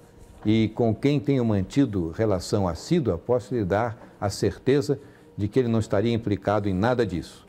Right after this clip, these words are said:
Pelo contrário, ele tem sido alvo de constantes calúnias. E então aproveito a oportunidade que me concede o senhor para dizer que também esse respeito pode ter toda a confiança no procedimento de Dom Aldo Mojano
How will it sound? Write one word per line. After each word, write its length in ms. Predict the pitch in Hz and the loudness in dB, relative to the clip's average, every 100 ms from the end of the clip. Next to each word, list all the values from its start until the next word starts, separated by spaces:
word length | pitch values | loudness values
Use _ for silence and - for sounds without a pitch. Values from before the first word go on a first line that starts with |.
| - | -4
Pelo 200 | 120 139 | 0 2
contrário, 540 | 135 131 113 101 67 - - - - | 2 -2 -2 -2 -2 -6 -16 -14 0
ele 100 | 107 | 2
tem 180 | 135 120 | 2 0
sido 320 | - 139 110 | 0 2 4
alvo 480 | 107 139 131 143 143 - - | 4 2 2 -2 -2 -10 -2
de 160 | 113 | 0
constantes 1000 | 131 - 160 156 - - 175 202 190 160 - | 0 2 2 2 -4 -2 0 0 -2 -10 -4
calúnias. 760 | 160 156 139 98 62 - - - - - - - | 2 4 4 2 -4 -12 -20 -20 -20 -20 -14 -2
E 100 | 113 | 0
então 320 | 113 147 156 | 2 2 2
aproveito 720 | 147 135 101 87 151 180 - | 2 2 2 4 2 0 -4
a 60 | - | -2
oportunidade 720 | 113 123 101 120 98 113 107 | -2 -2 -2 0 2 0 0
que 80 | 110 | -2
me 140 | 127 | 0
concede 520 | 135 107 - 90 82 | 0 -4 -4 -4 -4
o 60 | 85 | -6
senhor 320 | - 139 170 - - - - | -2 2 2 -2 -16 -20 -2
para 100 | 113 | 0
dizer 460 | 104 92 127 139 - | 0 0 2 0 -2
que 280 | 120 123 113 - - | -2 -2 -4 -16 0
também 300 | 127 151 165 | 2 4 2
esse 240 | 143 - | 0 0
respeito 560 | 107 98 - 139 135 - - - | 0 0 2 0 0 -10 -20 -6
pode 200 | - 117 | 0 2
ter 220 | 110 131 110 | 2 0 0
toda 420 | - 185 175 127 | 2 2 4 0
a 20 | |
confiança 580 | - 117 117 127 120 110 | -2 -4 0 0 0 -2
no 120 | 101 | -2
procedimento 720 | 98 87 - 101 101 113 110 | -2 -4 -2 -2 0 0 -2
de 80 | 95 | -4
Dom 180 | 95 90 | -2 0
Aldo 240 | 92 92 | -2 -2
Mojano 460 | 107 104 135 175 | -2 0 2 2